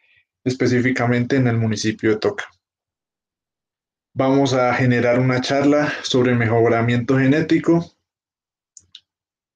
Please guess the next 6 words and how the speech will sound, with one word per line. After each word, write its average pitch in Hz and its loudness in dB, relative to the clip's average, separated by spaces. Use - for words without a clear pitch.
En 151 -2
cuanto 143 2
a 131 6
los 135 2
resultados 139 2
esperados, 143 -2